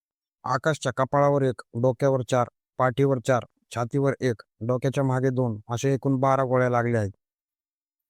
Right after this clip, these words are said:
दोन दिवसापूर्वीच आकाश मोरेने त्याच्या Instagram-वरती एक स्टेटस ठेवला होता, त्याचा व्हिडिओ तुम्ही पाहिला असेल. या स्टेटसनंतर हा जीवघेणा हल्ला झाल्यामुळे ही हत्या वर्चस्वातून झाली आहे का, याचा तपास पोलीस करत आहेत.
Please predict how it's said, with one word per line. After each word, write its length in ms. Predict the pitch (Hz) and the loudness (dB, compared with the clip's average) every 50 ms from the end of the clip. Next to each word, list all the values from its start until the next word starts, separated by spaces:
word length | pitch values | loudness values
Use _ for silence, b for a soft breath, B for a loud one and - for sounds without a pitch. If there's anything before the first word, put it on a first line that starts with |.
| _ _ _ _ _ - | _ _ _ _ _ -8
दोन 260 | - 117 143 160 170 165 | -2 2 2 4 4 4
दिवसापूर्वीच 640 | 160 165 147 - 156 143 - 147 143 143 139 - | 2 2 2 2 0 0 0 -2 -2 -2 0 0
आकाश 300 | 135 139 135 147 135 - | 0 0 2 0 0 2
मोरेने 360 | 147 143 143 135 139 135 131 | 2 2 2 0 0 0 0
त्याच्या 300 | 123 135 135 123 139 120 - - | 0 0 -2 -2 -2 -6 -6 -4
Instagram-वरती 760 | 135 135 - - 143 131 139 139 135 135 131 120 113 - 107 - _ _ _ _ - | -4 -4 -2 0 0 2 4 4 4 2 0 -2 -2 -6 -8 -8 _ _ _ _ -4
एक 120 | 127 135 | -2 -2
स्टेटस 320 | - - 143 139 127 143 123 - | -2 0 -2 0 0 0 -2 0
ठेवला 200 | 131 127 123 123 | 0 2 2 2
होता, 200 | 120 110 98 104 | 2 2 0 -2
त्याचा 260 | 101 123 123 - 135 | -2 -2 -2 0 0
व्हिडिओ 220 | 131 127 127 131 127 | 0 2 0 0 0
तुम्ही 200 | - 123 131 127 | 0 -2 -2 -2
पाहिला 320 | - 131 123 120 123 120 | 0 0 0 2 2 0
असेल. 240 | 110 104 - 101 92 - _ _ _ _ _ _ _ _ - - | -2 -2 -6 -12 -14 -16 _ _ _ _ _ _ _ _ -8 -4
या 100 | 123 135 | -4 -4
स्टेटसनंतर 680 | - - 147 143 151 156 - 151 151 143 131 - 127 - - _ _ _ - | 0 0 0 2 0 0 0 2 2 2 2 0 -4 -6 -8 _ _ _ -6
हा 60 | 120 | -4
जीवघेणा 400 | 123 120 135 135 131 143 143 143 | 0 2 2 4 4 4 2 2
हल्ला 220 | 131 123 123 127 131 | 2 2 2 2 0
झाल्यामुळे 460 | 120 120 120 123 127 127 120 110 104 107 _ _ _ _ _ _ - | 0 0 0 2 2 0 0 -2 -6 -8 _ _ _ _ _ _ -4
ही 60 | 135 131 | -2 0
हत्या 320 | 127 127 117 - 127 120 | 0 0 0 0 -2 0
वर्चस्वातून 600 | 120 131 127 117 143 131 - 131 131 123 131 131 | 0 -2 -2 -2 -2 -2 0 -2 -2 -2 0 0
झाली 220 | 120 117 117 120 | 2 2 2 2
आहे 180 | 127 120 117 110 | 2 2 0 0
का, 120 | - 107 107 - - | -2 -6 -8 -6 -4
याचा 200 | 113 123 117 131 120 - | -4 -2 -2 -4 -4 -4
तपास 200 | 127 - 127 117 - | -4 -4 -4 -6 -4
पोलीस 220 | - 127 120 120 - - | -4 -2 -2 -2 -2 -2
करत 160 | 123 120 120 110 | -2 -2 -2 -2
आहेत. 140 | 107 95 | -4 -6